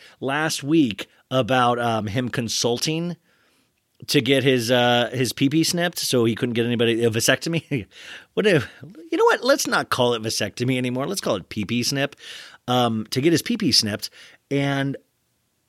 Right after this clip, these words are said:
it just said in the article in People magazine, it said he was consulting with. So I guess that consul-,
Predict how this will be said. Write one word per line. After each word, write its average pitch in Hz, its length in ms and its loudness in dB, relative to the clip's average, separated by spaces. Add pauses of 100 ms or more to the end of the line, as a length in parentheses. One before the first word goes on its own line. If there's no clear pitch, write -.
(680)
it - 160 0
just 165 240 2
said 170 220 4
in 151 80 0
the 135 100 0
article 151 420 4
in 120 120 0
People 131 200 -4
magazine, 127 360 -2
it 117 60 -4
said 123 120 0
he 123 60 -6
was 110 160 -4
consulting 117 720 -4
with. 110 240 -4
So 135 200 2 (220)
I 123 80 -2
guess 220 200 0
that 156 180 0
consul-, - 340 -4